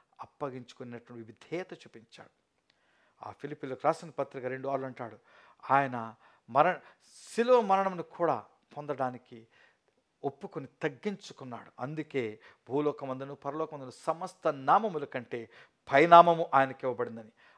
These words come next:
అందుకే ఆయన మనం ఆరాధిస్తున్నాం, అందుకే ఆయన మనం స్తుతిస్తున్నాం. ఈ లోకంలో ఉన్నంత కాలం కూడా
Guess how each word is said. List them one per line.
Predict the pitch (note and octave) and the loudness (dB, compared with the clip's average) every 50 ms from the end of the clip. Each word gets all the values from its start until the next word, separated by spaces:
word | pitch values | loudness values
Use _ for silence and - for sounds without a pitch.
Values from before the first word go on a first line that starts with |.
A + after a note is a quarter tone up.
| _ - | _ -14
అందుకే | C3 C#3 D3 D3 - D#3 | -14 -14 -12 -10 -10 -8
ఆయన | C3+ C3 | -8 -8
మనం | B2 B2 A#2 | -8 -8 -8
ఆరాధిస్తున్నాం, | A#2 A2+ A2+ B2 C3 C3 A#2+ - - - - - A#2+ A#2 G#2+ G#2 _ - - - - - | -6 -4 -4 -2 -2 -4 -6 -8 -14 -20 -20 -20 -20 -20 -20 -20 _ -20 -20 -8 -2 0
అందుకే | C#3 D#3 E3 - - - E3+ | 0 0 0 -2 -6 -6 -6
ఆయన | D#3+ D#3 | -6 -6
మనం | C#3+ C3 B2 | -8 -12 -16
స్తుతిస్తున్నాం. | - - - B2 - C3+ - - - - B2+ A#2+ A2 G2+ _ - - - _ - | -20 -20 -20 -20 -20 -20 -20 -20 -18 -12 -10 -10 -10 -10 _ -20 -20 -20 _ -10
ఈ | A#2+ | -10
లోకంలో | A#2 B2 F#3 G3+ A3 A3 A3 F#3+ E3 D3+ | -4 0 0 0 0 -2 -6 -6 -6 -6
ఉన్నంత | C#3+ C#3+ D3 - - | -6 -8 -10 -12 -12
కాలం | - - B2+ B2 B2 A#2 | -6 -2 -2 -2 -2 -4
కూడా | - - D#3+ D3 A2+ A#2 B2+ | -6 -2 0 0 0 -2 -4